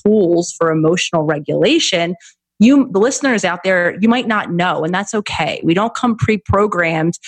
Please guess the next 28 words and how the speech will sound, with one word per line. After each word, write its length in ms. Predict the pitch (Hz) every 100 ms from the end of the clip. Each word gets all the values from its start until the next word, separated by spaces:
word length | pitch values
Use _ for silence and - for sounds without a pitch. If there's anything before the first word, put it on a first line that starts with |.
| - -
with 120 | 190 180
how 320 | - 208 208
to 100 | 190
deal 420 | 165 208 214 170
with 140 | 170 175
our 140 | 156
feelings. 640 | 160 - 233 226 165 98 165
We 100 | 180
have 200 | 180 180 -
to 60 | 165
learn. 480 | 160 165 - - - 202
So 240 | - 170
sometimes 840 | 190 - 214 233 185 160 165 175 - - _ -
it's 160 | 240
experimentation. 1080 | 262 - 214 220 240 254 254 214 277 170 -
So 180 | - 175
what 160 | 175 175
I 140 | 175
would 120 | 185
begin 280 | 185 185 196
to 40 |
do, 340 | 202 170 165 185
and 100 | 175
I 60 |
suggest 440 | 165 - - 165 -
we 100 | 165
all 220 | 170 247
do, 320 | 220 170 208